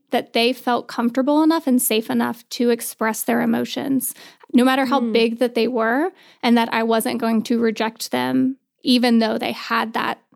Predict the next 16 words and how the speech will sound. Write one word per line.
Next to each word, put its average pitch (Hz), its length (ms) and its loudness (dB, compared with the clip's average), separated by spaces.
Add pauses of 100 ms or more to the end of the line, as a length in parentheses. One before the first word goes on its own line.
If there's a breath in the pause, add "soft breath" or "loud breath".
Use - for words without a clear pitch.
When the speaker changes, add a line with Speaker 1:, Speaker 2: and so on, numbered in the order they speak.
(120)
Speaker 1:
explosive 240 520 -2
energy - 340 -6
inside - 400 -2
of - 140 -10
them. 285 340 -2 (480)
So - 120 0
that 247 80 4
was, 240 120 0
I 233 80 -2
think, 240 160 -6
something 262 320 -2
Speaker 2:
That's 240 160 2
Speaker 1:
that 254 120 -2
I've 247 160 -2
Speaker 2:
profound. 202 380 0
Speaker 1:
learned. - 260 -6